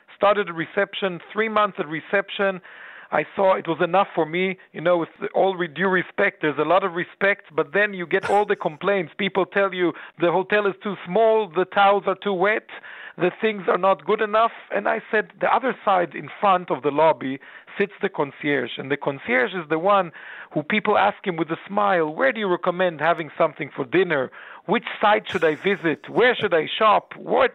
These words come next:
should I do?" And there suddenly the spark in the eyes begins, and I said, "This is my goal. This is what I want to do."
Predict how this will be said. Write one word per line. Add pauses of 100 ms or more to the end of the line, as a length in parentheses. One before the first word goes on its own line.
should
I
do?" (340)
And
there (100)
suddenly
the
spark
in
the (120)
eyes (100)
begins,
and
I
said,
"This
is (120)
my
goal. (180)
This
is
what
I
want
to
do."